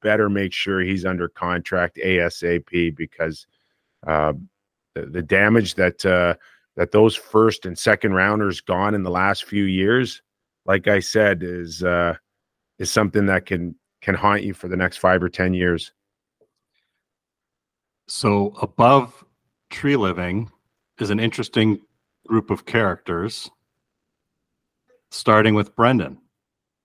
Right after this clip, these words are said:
Speaker 2: What's this, year eight, nine of his tenure?
Speaker 1: Yeah, they're closing on ten for sure. Um, I said this on our show the other day, you know, he's gone the length of his tenure here with the Leafs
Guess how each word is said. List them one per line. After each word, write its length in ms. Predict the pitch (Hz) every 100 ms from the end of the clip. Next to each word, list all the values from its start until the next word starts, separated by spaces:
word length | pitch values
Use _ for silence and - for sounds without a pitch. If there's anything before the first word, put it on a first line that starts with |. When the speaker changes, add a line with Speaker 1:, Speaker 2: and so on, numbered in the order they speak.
| _ _ _ _ _
Speaker 2:
What's 220 | 113 117
this, 260 | - 139 -
year 320 | 101 98 98
eight, 420 | 107 113 135 - -
nine 360 | 101 110 127
of 140 | 131 101
his 380 | 123 127 117
tenure? 520 | - 127 139 170 180 - _ _ _ _ _ _ -
Speaker 1:
Yeah, 200 | 143 180
they're 120 | 170
closing 380 | - 165 143 165
on 200 | 165 156
ten 320 | 135 156 165
for 160 | 127 131
sure. 480 | - 156 160 135 110 _ _ -
Um, 440 | 120 127 127 120 - _
I 80 | 127
said 260 | 123 175
this 200 | 147 151
on 140 | 160 135
our 100 | 123
show 240 | - 156
the 120 | 143 135
other 180 | 123
day, 280 | 117 123 135 110 - _
you 120 | 104
know, 120 | 110 113
he's 220 | 123 117
gone 420 | 139 156 185 165 - _ _ _ _ _ _
the 280 | 117 120 113
length 640 | 113 113 127 139 131 - _ _ _ _ _ _ _ -
of 240 | 107 104
his 240 | 98 104 -
tenure 480 | - 120 123 107 98
here 260 | 101 104
with 180 | 98 95
the 100 | 95
Leafs 520 | 95 104 95 - -